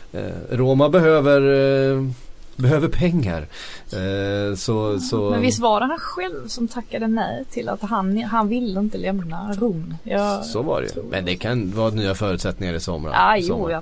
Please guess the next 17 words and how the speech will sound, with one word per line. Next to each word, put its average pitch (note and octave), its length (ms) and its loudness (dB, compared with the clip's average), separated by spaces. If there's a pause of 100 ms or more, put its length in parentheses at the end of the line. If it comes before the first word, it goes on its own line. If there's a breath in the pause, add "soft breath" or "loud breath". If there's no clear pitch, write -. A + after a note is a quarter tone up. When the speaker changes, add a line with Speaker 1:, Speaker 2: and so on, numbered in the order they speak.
(120)
Speaker 2:
det - 80 -8
kan B3 140 -8
hända C4 220 -2
mycket. G#3 380 -4 (140)
Om F#3+ 180 0
de G3+ 120 4
vinner G3 200 2
Champions F#3+ 460 -2
League F#3+ 300 0
nu F#3 60 -2
kanske - 300 -6
så F#3 100 -6
känner F3+ 280 -4
han F#3 240 -2
att F#3+ 60 -6
han F#3 100 -2
Speaker 1:
Mm. D3 100 -4